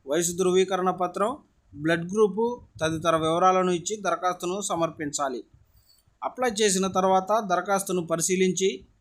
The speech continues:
దరఖాస్తులో ఉన్న అన్ని వివరాలు వెరిఫై చేసి సీనియర్ సిటిజన్ కార్డును జారీ చేస్తారు.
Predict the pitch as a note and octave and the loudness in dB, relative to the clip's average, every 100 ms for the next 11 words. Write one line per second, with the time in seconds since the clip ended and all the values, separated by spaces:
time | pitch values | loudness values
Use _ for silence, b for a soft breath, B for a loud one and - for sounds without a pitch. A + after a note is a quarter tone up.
0 | _ C#3+ D#3+ F#3 F#3 F3+ F3+ F3 E3+ E3 | _ -4 -2 0 0 0 0 0 2 2
1 | B2+ C3+ E3+ F#3 E3+ E3+ F3 F3 G3 F3+ | 2 2 0 2 0 2 2 2 0 -2
2 | D#3+ F#3 E3+ F3+ E3 G3+ C4+ - - - | -2 -4 -4 -2 -2 -4 -4 -10 -14 -20
3 | - - - - B3+ B3+ A#3+ - F#3 G#3+ | -20 -18 -6 -2 2 2 2 0 -2 -2
4 | G#3 G3+ G3+ F#3 F3+ G3+ G3+ F3+ F3+ E3+ | -2 -2 2 2 2 -2 0 2 2 0
5 | F3 D#3 D3+ C3 | -2 -2 -2 -2